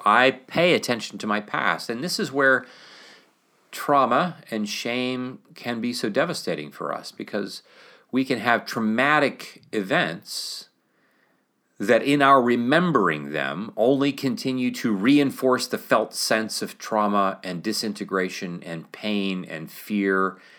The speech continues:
and shame that accompanies that. And we sit with that and that we baste in that.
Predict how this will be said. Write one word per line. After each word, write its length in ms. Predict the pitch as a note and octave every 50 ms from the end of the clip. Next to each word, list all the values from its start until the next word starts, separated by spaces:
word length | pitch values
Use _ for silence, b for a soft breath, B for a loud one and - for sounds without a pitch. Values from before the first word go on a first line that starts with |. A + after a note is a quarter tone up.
| B B B B -
and 160 | F2+ F2 E2
shame 760 | - - - - A2+ G2+ G2 F#2+ F#2+ F#2 F#2 F2+ F#2 F2+ - -
that 140 | G2 F#2
accompanies 640 | - - - - - F3 F3 - - D2+ D2+ C#2+ C#2+
that. 220 | D#2+ D2+ D2+ - -
And 160 | G2+ G#2 G2+
we 280 | A2 B2 B2 A#2+ B B B B B B B B
sit 460 | B - - - - - A#3 - -
with 160 | - G#2 - -
that 220 | F#2+ D#2 D2 C#2+
and 120 | E2 E2+
that 280 | G2+ G#2 G#2 - - -
we 100 | G#2 G#2
baste 640 | G2+ - - - A#2 C#3+ F3 E3+ - - - -
in 260 | - - F#2 D#2+ D2 C#2
that. 320 | C#2 C2+ C2+ - - -